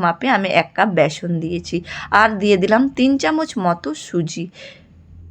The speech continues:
এই চামচের মাপে আমি তিন চামচ সুজি দিয়েছি।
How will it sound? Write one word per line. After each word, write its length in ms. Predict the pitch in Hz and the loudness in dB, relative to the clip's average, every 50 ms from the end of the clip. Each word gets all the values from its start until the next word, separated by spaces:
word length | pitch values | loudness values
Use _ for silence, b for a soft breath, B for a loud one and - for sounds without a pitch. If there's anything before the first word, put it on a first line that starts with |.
| - - - - - - - - - - - - _ _ _ _ _ _ _ _ _ _ _ _ _ _ _ - | -20 -20 -20 -20 -20 -20 -20 -20 -20 -20 -20 -20 _ _ _ _ _ _ _ _ _ _ _ _ _ _ _ 4
এই 160 | 269 277 277 269 294 | 4 4 4 4 4
চামচের 420 | 233 214 214 214 208 - 214 202 202 190 | 2 2 2 0 -2 -2 -2 0 2 2
মাপে 240 | 180 180 - 214 220 208 | 2 2 2 4 4 4
আমি 140 | 190 202 247 - - - | 4 2 0 -6 -6 -4
তিন 140 | 202 185 180 180 - | -4 -2 -2 0 0
চামচ 280 | 185 175 185 233 285 - - - | 0 0 0 0 -4 -6 -8 -12
সুজি 280 | - 196 185 - 170 170 165 165 | -8 -6 -4 -2 -2 -2 -2 -2
দিয়েছি। 340 | 165 170 170 170 - - | -4 -4 -6 -6 -8 -10